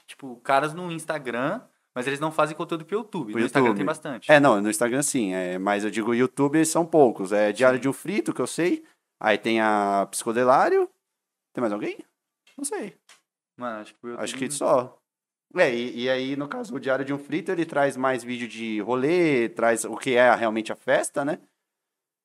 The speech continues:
Speaker 2: E acho que a Thaís, ela traz um conteúdo mais nichado, né? Vamos dizer assim, mais específico.
Speaker 1: Sim.
Speaker 2: Seja de redução de danos, ela faz vlog também. É, ela tem muito conteúdo de,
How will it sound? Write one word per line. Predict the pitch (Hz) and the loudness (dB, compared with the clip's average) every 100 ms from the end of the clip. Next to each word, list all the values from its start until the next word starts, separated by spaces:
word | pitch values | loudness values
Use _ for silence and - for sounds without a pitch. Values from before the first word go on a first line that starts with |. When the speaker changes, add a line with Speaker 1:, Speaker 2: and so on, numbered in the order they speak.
| _ - | _ -4
Speaker 2:
E | 120 | 2
acho | 117 - | 2 2
que | |
a | 131 | 0
Thaís, | 135 120 123 131 | 4 4 2 2
ela | 143 143 | 2 2
traz | 135 131 139 127 | 6 6 4 -2
um | 117 120 127 | -8 -4 0
conteúdo | 131 123 127 135 | 0 2 2 4
mais | 127 135 139 127 - - - | 4 6 4 0 -2 -4 -4
nichado, | 120 131 - 120 110 101 | -4 -2 2 4 4 2
né? | 107 | -2
Vamos | 107 110 | -2 -2
dizer | |
assim, | 110 107 | -4 -4
mais | 107 107 | -4 -4
específico. | 127 117 123 131 143 110 - | -6 -6 -2 -4 -4 -8 -8
Speaker 1:
Sim. | - 110 107 _ _ - | -14 -20 -20 _ _ -2
Speaker 2:
Seja | 156 349 | 0 2
de | 190 151 131 | 0 0 2
redução | 123 - 131 | 0 0 -4
de | 95 | 0
danos, | 104 156 135 107 | 4 6 6 4
ela | 117 123 | 4 4
faz | 135 104 | 2 0
vlog | 98 110 120 | 2 4 4
também. | 110 95 92 117 143 143 - _ _ _ | -2 -4 -2 -2 -2 -4 -18 _ _ _
É, | - 101 101 98 98 95 92 90 92 | -6 0 0 2 0 0 -2 -2 0
ela | 101 | 0
tem | 104 110 | 0 0
muito | 107 107 113 98 95 | -2 -2 -2 -2 -4
conteúdo | 104 101 104 95 | -6 -2 -2 -4
de, | 82 92 95 | -10 -10 -10